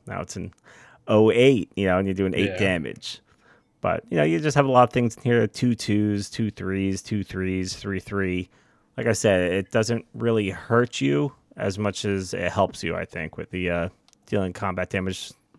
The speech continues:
Speaker 1: you know, with your toughness. And plus, I don't know, I, I, it's a little extra damage. So this one, like I said, I was on the fence with it.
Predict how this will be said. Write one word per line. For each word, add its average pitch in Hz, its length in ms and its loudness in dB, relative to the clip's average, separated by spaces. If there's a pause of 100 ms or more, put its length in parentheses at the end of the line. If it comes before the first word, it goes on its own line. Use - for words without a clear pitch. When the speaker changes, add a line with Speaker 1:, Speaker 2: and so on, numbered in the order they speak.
(120)
Speaker 1:
you - 80 -4
know, 90 260 -2
with - 80 -12
your 95 100 -6
toughness. - 500 0
And 87 220 -6
plus, - 380 -6 (880)
I 90 120 -6
don't 90 120 -4
know, 151 120 -4 (100)
I, - 100 -4
I, 131 220 0
it's 147 280 -4
a 135 40 -14
little 151 260 2
extra 139 240 -2
damage. 87 540 -2
So 113 340 0
this 208 220 -2
one, 196 200 4 (400)
like 190 100 0
I 196 40 6
said, 175 160 4
I - 20 6
was 156 100 2
on 165 200 2
the 170 80 2
fence 160 300 2
with 170 160 0
it. 185 200 2